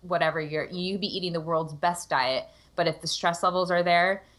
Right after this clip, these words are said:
you know, it's, you're gonna not see what you want. Um,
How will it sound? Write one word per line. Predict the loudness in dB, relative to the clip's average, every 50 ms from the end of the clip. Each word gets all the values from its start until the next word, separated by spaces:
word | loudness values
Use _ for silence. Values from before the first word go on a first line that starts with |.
| _ _ -6
you | -4 0
know, | 0 2 2 2 0 0
it's, | -2 -2 -2 -4 -4 -4 -6 -6
you're | -2 0 0 0 0
gonna | 0 0 0 0
not | 2 2 2 2 0 -2
see | -8 -6 -4 -4 -4
what | -2 -4 -4 -4 -4
you | -8 -8 -4
want. | 0 0 0 0 -2 -4 0
Um, | 2 4 4 4 2 0 -2 -6